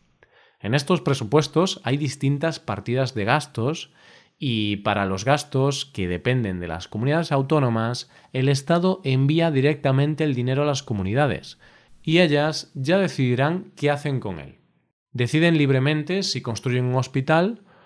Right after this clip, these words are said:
o una pista de Fórmula uno. <laughs> Los presupuestos generales del Estado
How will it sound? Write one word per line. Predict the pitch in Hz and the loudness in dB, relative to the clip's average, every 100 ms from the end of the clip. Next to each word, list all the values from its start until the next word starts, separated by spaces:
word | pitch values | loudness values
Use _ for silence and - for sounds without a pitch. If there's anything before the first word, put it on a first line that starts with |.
| _ _ - | _ _ -2
o | 143 120 117 | 2 4 4
una | 139 135 120 | 4 2 0
pista | 127 - 160 165 160 | -4 -2 0 2 2
de | 113 | 0
Fórmula | - 110 90 80 104 | -2 -4 -4 0 4
uno. | 180 - | 6 4
<laughs> | 104 - 147 - - - - _ _ - - - - | 0 2 2 2 -6 -16 -20 _ _ -20 -18 -14 -2
Los | 143 139 | -2 0
presupuestos | 139 135 135 175 202 208 | -2 -2 2 0 0 -2
generales | - 131 127 127 117 | 0 0 2 2 0
del | 110 101 | -2 -4
Estado | - 143 139 123 151 | 0 2 2 2 -2